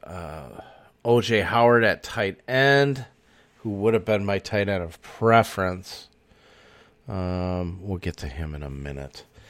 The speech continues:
So Ronald Jones is actually the guy that I'm probably gonna utilize <clears throat> more of. I'm probably gonna run three lineups. Uh, Ronald Jones will be in two of 'em. Um,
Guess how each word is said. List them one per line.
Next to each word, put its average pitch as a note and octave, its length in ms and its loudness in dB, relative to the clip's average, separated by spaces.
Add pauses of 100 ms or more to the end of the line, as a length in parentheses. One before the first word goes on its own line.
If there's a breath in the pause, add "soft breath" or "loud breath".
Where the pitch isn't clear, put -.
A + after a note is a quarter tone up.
(360 loud breath)
So G#2+ 420 2
Ronald C#3 460 2
Jones A#2 420 4
is F2+ 180 -4
actually G#2+ 420 2
the F#2+ 100 0
guy G#2 300 6
that F#2+ 120 4
I'm E2+ 140 -2
probably A#2+ 680 4
gonna G#2 220 0
utilize F#2+ 800 0 (320)
<clears throat> - 1080 -4
more G2+ 460 8
of. A#2 360 6 (1000)
I'm A#2+ 120 4
probably A#2+ 280 8
gonna G#2+ 160 4
run G2 220 2
three F#2+ 260 4
lineups. F2 640 0 (760 soft breath)
Uh, D#2+ 240 -2
Ronald F#2 340 4
Jones F2+ 260 0
will D#2 80 -8
be D#2+ 160 -4
in C2+ 80 -8
two F2+ 400 -4
of C#2+ 120 -6
'em. C2+ 240 -2 (880 soft breath)
Um, D#2+ 800 -4